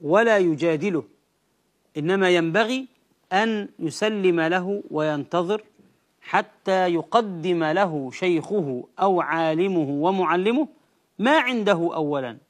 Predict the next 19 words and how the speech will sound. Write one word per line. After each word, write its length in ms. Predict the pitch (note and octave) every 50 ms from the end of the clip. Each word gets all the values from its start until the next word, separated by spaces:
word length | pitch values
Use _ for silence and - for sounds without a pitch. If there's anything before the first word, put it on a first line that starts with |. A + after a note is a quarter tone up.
| _ _ _ _ _ _ _ _ _
حتى 400 | _ - F3+ F#3+ - - - E3
إذا 240 | E3 E3 D3+ E3 D#3
فرغ 400 | D3+ - G3+ A#3 C4 C4 B3 G#3+ F#3+ _ _ _ _ _ _ _ _ _ _ _ _ -
لا 240 | - D3+ F3 F#3 F3+
مانع 600 | F3 F3+ F#3 F3+ F3 E3 E3 C#3+ C#3 D3+ - D#3
أن 100 | D3+ D3
يسأل 560 | D3 D#3+ D#3 - - - D3+ D3+ D#3 D#3 D3+ - _ _ _ -
طالب 380 | F3 F3 E3 D3 C#3 B2 A#2
العلم. 220 | B2 G#2+ G2+ F#2+ - _ _ _ - _ _ _ _ _ _ _ _ _ _ _ _ _ _ _ _ _ _ _ _ _ _ _ _ _ _ _ _ _ _ _ _ _ _ _ _ _ _ _ -
آه، 520 | E3 E3+ F3 F3 F3 F3 F3 F3 F3 - - - _ _ _ - -
هنا 520 | D#3 G#3+ C#4 D4+ D#4+ D4 C#4 C4 C4+ C4+
نذكر 480 | A#3+ G#3+ F3+ A3 A#3+ A#3+ A3+ A3+ G#3 - - _ _ _ _ _ _ _ _ _ _ _ _ _ _ _ _ _ -
مهمة 520 | F3+ F#3+ G3+ G3 C4 D#4 E4 D4+ A#3+ G3 -
السؤال. 420 | F3 D3+ - - E3+ C#3 C3 A2+ - _ _ _ _ _ _ _ _ _ _ _ _ _ _ _ _ _ _ _ _ _ _ _ _ - F#3
السؤال 540 | F3 - - A#3 A3+ B3+ C#4+ D4 C#4 A#3 G3+
مهم 360 | G3+ F#3 A3+ B3+ A#3 G#3 F#3+
جدا 560 | F3 C#3+ F3 G3 D3 B2 A2+ D3+ C3 A#2 G2 G2+ _ _ _ _ _ _ _ _ _ _ _ _ _ _ - D#3
أحبتي 480 | - - B3+ A3+ G3 F3+ E3 - F3
الكرام، 540 | C#3 - - D#3 D#3 F3 F#3+ F#3 D3+ A#2+